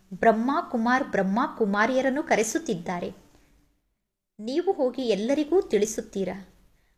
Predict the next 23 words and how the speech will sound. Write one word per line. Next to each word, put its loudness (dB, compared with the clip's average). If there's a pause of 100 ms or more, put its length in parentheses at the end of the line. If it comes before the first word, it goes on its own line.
(100)
ಆತ್ಮ -6 (220)
ಒಂದು 4
ಶರೀರವನ್ನು 0
ಬಿಟ್ಟು -4 (640)
ಇನ್ನೊಂದು 0
ಶರೀರವನ್ನು 0
ಧಾರಣೆ 2
ಮಾಡಿಕೊಳ್ಳುತ್ತದೆ. -4 (960)
ಆತ್ಮ -8 (420)
ಒಂದು 4
ಶರೀರವನ್ನು 0
ತ್ಯಾಗ -2
ಮಾಡಿ -2 (160)
ಇನ್ನೊಂದು 2
ಶರೀರವನ್ನು 0
ಧಾರಣೆ 2
ಮಾಡಿಕೊಂಡಿದೆ 2
ಅಂದ -2
ಮೇಲೆ -4 (540)
ನಿಮಗೆ 2
ಏನು 2
ಲಾಸ್ -2
ಆಗಿದೆ? -4